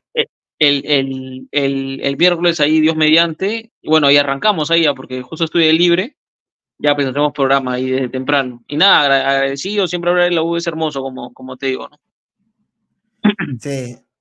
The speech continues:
Speaker 2: sí, sí, sí. Bueno, nada, amigos, nos encontramos mañana en, eh, en el estadio. Creo que ya están cerca de las cuarenta mil, si es que ya nos pasamos la, las cuarenta mil entradas vendidas.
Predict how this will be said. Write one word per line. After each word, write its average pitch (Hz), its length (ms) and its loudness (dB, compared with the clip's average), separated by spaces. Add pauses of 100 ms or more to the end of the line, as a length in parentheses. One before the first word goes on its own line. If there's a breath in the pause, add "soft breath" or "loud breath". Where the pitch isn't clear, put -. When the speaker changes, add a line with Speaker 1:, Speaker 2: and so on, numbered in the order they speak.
Speaker 2:
sí, 139 240 -8
sí, 139 200 -8
sí. 113 180 -12 (200)
Bueno, 165 360 -2
nada, 175 240 2
amigos, 185 260 4
nos 147 140 -2
encontramos 147 480 -4
mañana 170 540 -2
en, 143 160 -12
eh, 135 300 -10
en 131 140 -10
el 131 100 -8
estadio. 170 440 0
Creo 156 160 -4
que 143 100 -6
ya 147 160 0
están 147 280 -6
cerca 151 220 -6
de 147 60 0
las 139 100 -2
cuarenta 127 340 -6
mil, 156 160 -8
si 139 100 -10
es 135 40 -8
que 127 100 -16
ya 131 100 -8
nos 139 140 -8
pasamos 139 380 -8
la, 113 320 -10
las 113 160 -14
cuarenta 120 340 -10
mil 143 160 -8
entradas 143 300 -4
vendidas. 160 580 -4